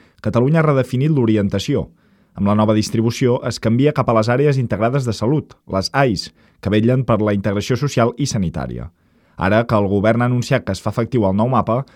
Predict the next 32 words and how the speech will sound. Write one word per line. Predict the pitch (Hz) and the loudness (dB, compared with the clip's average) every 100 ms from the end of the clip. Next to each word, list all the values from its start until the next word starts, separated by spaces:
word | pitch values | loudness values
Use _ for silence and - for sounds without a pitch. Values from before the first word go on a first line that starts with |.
| _ - | _ -6
els | 104 | -2
habitants | 107 143 151 | 0 0 0
de | 104 | 0
la | 101 | 2
Vall | 113 117 | 2 2
de | |
Camprodon | 131 135 131 117 147 | 0 0 2 2 0
passen | - 117 151 | -2 0 0
a | 135 | 0
l'Hospital | 110 98 104 117 | -2 -2 -2 0
d'Olot | 135 120 117 147 | 2 2 2 0
i | 143 - | -4 0
Comarcal | 110 104 127 139 | 0 0 0 0
de | 127 | 2
la | 101 | 0
Garrotxa. | 104 156 156 76 - _ _ _ | 0 0 -2 -8 -10 _ _ _
A | - | -14
excepció | - - - | -6 -4 -2
d'aquests | 107 110 98 110 | -2 -2 -2 -2
municipis, | 104 101 127 156 156 - - - | 0 -2 0 0 -2 -8 -12 -4
la | 101 | -2
resta | 131 147 | 0 0
de | 135 | 0
pobles | 131 120 107 | 0 0 0
de | 113 | -2
la | |
comarca | 113 135 113 135 | 0 0 0 0
es | 131 | 0
mantenen | 110 107 131 135 | 0 0 -2 0
a | 110 | 0
l'àrea | 107 127 135 | 2 2 0
d'Osona. | 104 95 127 98 | 0 -2 0 -2